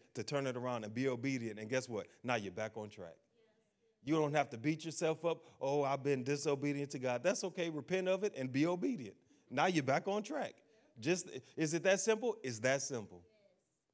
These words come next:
You could get right back on track. That's the good news. You could get right back on track by one simple word of being obedient to what he spoke.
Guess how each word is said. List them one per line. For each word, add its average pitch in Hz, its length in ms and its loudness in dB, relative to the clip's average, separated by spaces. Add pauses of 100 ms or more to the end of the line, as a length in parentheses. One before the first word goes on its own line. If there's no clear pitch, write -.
(160)
You 165 140 4
could 165 160 0
get 143 160 2
right 151 320 2
back 170 260 2
on 160 160 -2
track. 120 260 -2
That's 147 200 2
the 151 120 -4
good 143 260 -2
news. 113 360 -6 (220)
You 151 160 2
could 143 160 -4
get 135 140 0
right 139 320 0
back 160 240 0
on 160 120 0
track 143 260 -2 (180)
by 120 100 2
one 135 320 0
simple 151 380 -4
word 127 340 -2
of 101 140 -12
being 127 260 -4
obedient 117 520 -6
to 110 60 -10
what 110 200 -6
he 110 80 -10
spoke. 85 340 -16